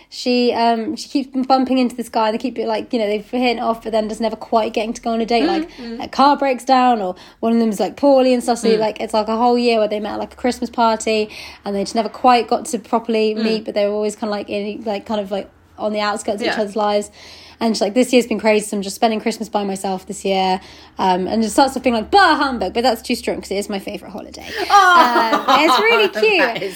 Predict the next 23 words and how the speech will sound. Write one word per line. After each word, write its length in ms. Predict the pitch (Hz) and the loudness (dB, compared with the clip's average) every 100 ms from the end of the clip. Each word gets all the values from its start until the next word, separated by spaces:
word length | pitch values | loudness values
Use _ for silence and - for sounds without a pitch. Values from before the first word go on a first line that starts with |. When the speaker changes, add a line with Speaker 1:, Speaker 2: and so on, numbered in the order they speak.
| - | -10
Speaker 2:
cute. 140 | - | -2
Speaker 1:
And 120 | 262 254 | -2 0
she's 180 | 277 | 0
sort 120 | 277 262 | 0 0
of, 80 | |
like, 180 | 254 233 | 0 -2
got 180 | 226 - - | -6 -8 -8
the 80 | |
world's 260 | 254 262 254 | -2 -2 -2
sm-, 340 | 269 247 240 | -6 -4 -6
smallest 400 | 233 247 226 202 | -6 -8 -8 -10
turkey 420 | - 320 311 330 320 | -2 0 0 0 0
cooking 340 | 269 262 240 | -2 -4 -4
in 100 | 226 | -2
the 80 | 233 | -2
oven, 200 | 240 277 | -2 -2
but, 140 | 254 | -2
"Oh, 240 | 320 330 285 | 2 2 2
damn, 280 | 359 311 254 | 4 4 4
what 100 | 349 | 2
did 100 | 330 | 2
I 120 | 247 | 0
forget?" 480 | - - 339 339 | 0 0 2 2